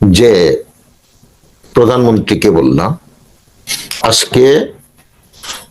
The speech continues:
বিচার বিভাগ একটা স্থবির অবস্থায়, আপনাকে ভুল বোঝানো হচ্ছে আইন মন্ত্রণালয় এবং অন্য কোন মহল থেকে,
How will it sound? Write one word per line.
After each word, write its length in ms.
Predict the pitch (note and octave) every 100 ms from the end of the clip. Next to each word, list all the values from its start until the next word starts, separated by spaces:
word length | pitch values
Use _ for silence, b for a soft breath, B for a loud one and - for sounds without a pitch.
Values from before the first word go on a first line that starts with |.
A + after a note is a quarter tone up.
| -
বিচার 380 | F#2+ A2 C#3 B2
বিভাগ 420 | C3 A#2 B2 G#2+
একটা 500 | G2+ A2+ G2+ G#2 G2+
স্থবির 520 | - - C#3 C3+ C#3
অবস্থায়, 600 | A2+ F2 - - - - - _ _ _ _ _ _ _ _ B B B - -
আপনাকে 800 | A#2 - B2+ F3 - D#3 D3+ C3+ F#2
ভুল 320 | F#2+ C3 C3+
বোঝানো 440 | A#2 G2+ G#2+ G#2+
হচ্ছে 560 | G2+ G2 - - G2 A2+ - _ - -
আইন 260 | G#2+ A2+ G#2+
মন্ত্রণালয় 680 | G2+ G2 G#2 F#2 F#2 F#2+
এবং 500 | F#2+ E2 E2 E2+ E2 D2 - B B B - -
অন্য 360 | A2+ G#2+ G2
কোন 260 | F#2+ G2+ E2
মহল 420 | G#2 F#2 F#2+ D#2+
থেকে, 300 | D2 E2 -